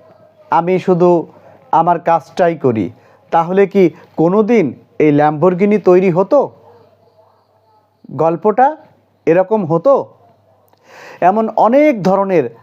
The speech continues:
বাধা বিপত্তি আমাদের লাইফেও কিন্তু আমরা পেয়ে থাকি। মাঝে মাঝে মনে হয়, "এই বুঝি সব শেষ হয়ে গেল, আমাকে দিয়ে কিছুই হবে না।" নিজের উপর আত্মবিশ্বাস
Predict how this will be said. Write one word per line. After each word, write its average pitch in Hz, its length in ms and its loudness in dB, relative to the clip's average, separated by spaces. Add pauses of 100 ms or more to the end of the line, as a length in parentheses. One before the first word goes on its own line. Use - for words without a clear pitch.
(120)
বাধা 160 520 0
বিপত্তি 170 560 0
আমাদের 160 420 0
লাইফেও 170 580 2 (360)
কিন্তু 175 440 0 (320)
আমরা 156 460 0 (400)
পেয়ে 175 240 2
থাকি। - 460 -6 (640)
মাঝে 185 260 0
মাঝে 226 360 0
মনে 170 260 0
হয়, 185 400 -2 (480)
"এই 214 140 4
বুঝি 247 280 0
সব 240 300 -4
শেষ - 300 -4
হয়ে 110 160 0
গেল, 69 280 -4 (720)
আমাকে 220 360 0
দিয়ে 254 240 2
কিছুই 254 400 2
হবে 135 260 -4
না।" - 180 -8 (440)
নিজের 208 300 2
উপর 247 260 0
আত্মবিশ্বাস 208 680 -2